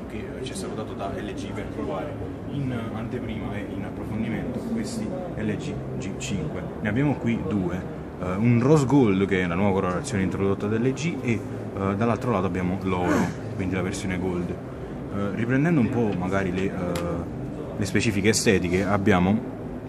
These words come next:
uno schermo da cinque punto cinque pollici e, ehm,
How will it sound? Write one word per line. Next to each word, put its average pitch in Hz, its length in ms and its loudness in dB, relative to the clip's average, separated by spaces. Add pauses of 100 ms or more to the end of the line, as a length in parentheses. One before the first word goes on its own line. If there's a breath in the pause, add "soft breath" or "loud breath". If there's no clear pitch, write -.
(400)
uno 110 180 10
schermo 143 260 8
da 95 100 8
cinque 90 240 2
punto 87 600 2 (480)
cinque 95 260 2
pollici 98 500 2 (360 loud breath)
e, 120 200 6
ehm, 101 560 4